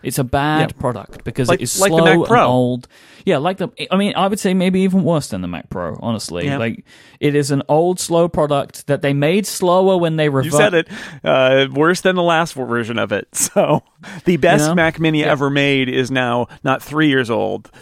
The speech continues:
Speaker 2: but, like, these current models. The best Mac Mini ever made is, what, five or six years old
Speaker 1: Yep.
Speaker 2: now?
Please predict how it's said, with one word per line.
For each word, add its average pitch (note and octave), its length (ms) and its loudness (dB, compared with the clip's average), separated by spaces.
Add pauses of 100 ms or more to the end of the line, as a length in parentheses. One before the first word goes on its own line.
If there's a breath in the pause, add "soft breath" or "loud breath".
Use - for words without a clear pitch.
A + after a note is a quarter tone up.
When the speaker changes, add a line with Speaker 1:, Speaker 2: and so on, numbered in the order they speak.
Speaker 2:
but, D#3+ 180 -10
like, A#2+ 280 -2
these C#3+ 220 2
current D3 280 -2
models. G#2 300 -4
The B2+ 80 -6
best D#3 320 0
Mac G#2+ 180 -2
Mini A#2+ 240 0
ever A#2 140 -4
made G#2+ 320 -4
is, G#2+ 100 -6
what, A#2 180 -2
five B2 300 -4
or G#2+ 60 -10
six - 280 -8
years F#3+ 160 -2
old G#3 100 4
Speaker 1:
Yep. G#3 100 2
Speaker 2:
now? G#3 240 -4